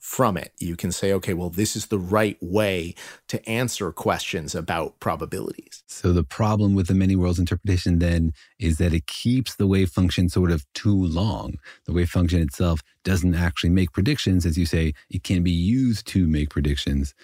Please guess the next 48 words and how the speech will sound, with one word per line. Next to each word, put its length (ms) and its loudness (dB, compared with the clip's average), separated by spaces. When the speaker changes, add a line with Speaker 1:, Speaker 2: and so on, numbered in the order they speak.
Speaker 2:
But 160 -2
if 60 -2
you 60 2
just 220 0
keep 220 0
the 100 2
wave 200 2
function 600 2
going 300 4
forever, 560 0
then 140 2
how 160 2
do 60 4
you 100 2
actually 260 -2
predict 280 0
the 100 0
outcome 380 0
of 120 0
an 80 0
experiment? 540 -4
All 100 -4
right, 220 -2
that's 320 0
fascinating. 720 0
Speaker 1:
Yeah, 260 2
you 140 -2
need 160 2
to 120 0
answer 280 -4
that. 300 -8
And 100 2
I 60 4
want 140 4
to 60 0
be 100 -2
clear, 500 2
the 320 0
many 320 2
advocates 520 0
of 80 -8
many 180 2
worlds 320 2
generally 460 2
have 480 0
answers 480 -6
to 100 -14
that. 360 -12